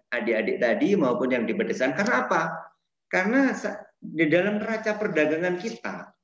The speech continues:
tahun dua ribu sembilan belas kita masih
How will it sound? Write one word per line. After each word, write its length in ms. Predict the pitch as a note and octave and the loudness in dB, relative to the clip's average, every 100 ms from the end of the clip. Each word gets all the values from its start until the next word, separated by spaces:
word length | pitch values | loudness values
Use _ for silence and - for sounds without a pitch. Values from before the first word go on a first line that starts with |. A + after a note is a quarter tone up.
| _ _ _ _ _ _ | _ _ _ _ _ _
tahun 320 | D#3+ E3+ D#3+ | 0 0 2
dua 240 | C3+ C#3+ | 4 6
ribu 160 | C#3+ D3 | 4 2
sembilan 400 | C#3+ C#3 C#3 D3+ | 0 2 2 2
belas 320 | F#3+ A#2 A2+ | 2 0 -2
kita 320 | - F3 A#3 | -6 -4 0
masih 800 | G3+ F3 E3 E3+ A3+ G#3+ - - | 2 2 2 0 4 4 4 -8